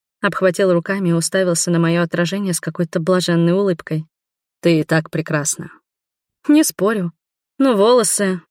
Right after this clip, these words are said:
И ты обещал мне приличную одежду". "Пришлю швей. Давай гребень, я попробую тебя расчесать. Кстати, какие у тебя планы на день?" "Это ты мне скажи". "Я проведу тебя по саду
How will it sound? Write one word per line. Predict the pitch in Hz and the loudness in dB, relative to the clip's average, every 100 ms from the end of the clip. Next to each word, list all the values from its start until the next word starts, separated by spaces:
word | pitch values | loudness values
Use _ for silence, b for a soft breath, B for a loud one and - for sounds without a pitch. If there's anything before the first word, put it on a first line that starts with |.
| _ - | _ -4
И | 233 226 233 | 0 0 2
ты | 254 247 | 2 4
обещал | 202 214 247 | 2 0 0
мне | 240 226 | 2 0
приличную | 240 233 214 - 247 233 | 2 2 0 0 0 2
одежду". | 185 175 190 170 160 - _ _ _ _ _ _ - | 2 0 0 -2 -4 -8 _ _ _ _ _ _ 0
"Пришлю | 180 170 196 175 | 0 2 0 0
швей. | - 151 139 - _ _ - | 0 -4 -4 -8 _ _ 0
Давай | 185 175 165 | 2 4 2
гребень, | 175 196 160 160 | 2 2 2 2
я | 156 | 0
попробую | 165 180 156 156 | -2 -2 -2 -2
тебя | 160 156 | 0 0
расчесать. | 156 - 196 - 143 - _ _ _ - | -2 -4 -6 -6 -8 -12 _ _ _ -12
Кстати, | - - 180 160 160 | -4 2 2 2 0
какие | 180 175 214 | 0 2 2
у | 156 | 0
тебя | 156 160 160 | 0 -2 -2
планы | 180 180 160 160 | 2 2 4 2
на | 165 | 2
день?" | 151 151 151 _ _ _ _ _ | 0 -4 -8 _ _ _ _ _
"Это | 294 349 - | 0 2 2
ты | 196 | 2
мне | 277 269 | 2 0
скажи". | - 175 160 160 - _ _ _ _ _ - | 0 0 0 -4 -6 _ _ _ _ _ -2
"Я | 190 160 | 0 0
проведу | 170 165 156 156 | 0 0 0 -2
тебя | 156 156 | -2 -2
по | 165 160 | -2 -4
саду | - 135 - 156 | -4 -8 -12 -14